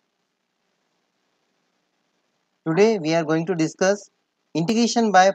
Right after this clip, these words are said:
partial fractions। आप देख रहे हैं हमारा channel Maths Learning with Pinkesh Jain। यदि आपको पसंद आए, subscribe करें, like करें, share करें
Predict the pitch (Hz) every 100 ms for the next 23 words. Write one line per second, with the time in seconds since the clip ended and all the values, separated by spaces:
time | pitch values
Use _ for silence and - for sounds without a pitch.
0 | - 151 147 202 208 - 151 - 107 104
1 | - _ _ _ _ _ _ _ _ -
2 | 180 185 202 202 214 202 175 185 196 196
3 | 185 190 208 _ _ _ - 139 180 226
4 | 214 202 196 196 196 202 - 160 - 135
5 | 127 110 101 _ _ _ _ _ _ _
6 | 151 175 190 165 165 - 202 208 220 226
7 | _ _ _ - 160 _ 196 202 208 208
8 | 220 226 _ - 160 196 - 208 202 214
9 | - _ - 196 175 147 123